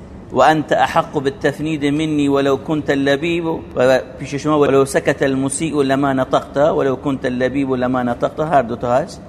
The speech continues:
و بعد از اونم بین بعضی از نسخات متفاوته، نسخهٔ من: "و نفسک ذم لا تذمم سواها لعیب فهی اجدر من ذممت." حالا پیش شما این بیت هفتاد و چهارمه.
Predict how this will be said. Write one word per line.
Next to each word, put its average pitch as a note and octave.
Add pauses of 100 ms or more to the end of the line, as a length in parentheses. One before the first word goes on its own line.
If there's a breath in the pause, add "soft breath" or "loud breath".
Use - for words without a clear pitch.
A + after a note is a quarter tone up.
و C3
بعد C3
از A#2+
اونم C3 (420)
بین B2+
بعضی B2
از A#2
نسخات B2+
متفاوته، B2+
نسخهٔ C3
من: C#3+
"و C3
نفسک C3 (240)
ذم C#3
لا C3
تذمم B2
سواها D3
لعیب C#3+
فهی C3
اجدر B2+
من B2
ذممت." A#2 (220)
حالا C#3+
پیش C3
شما D3+
این D3
بیت C#3
هفتاد A#2+
و -
چهارمه. A2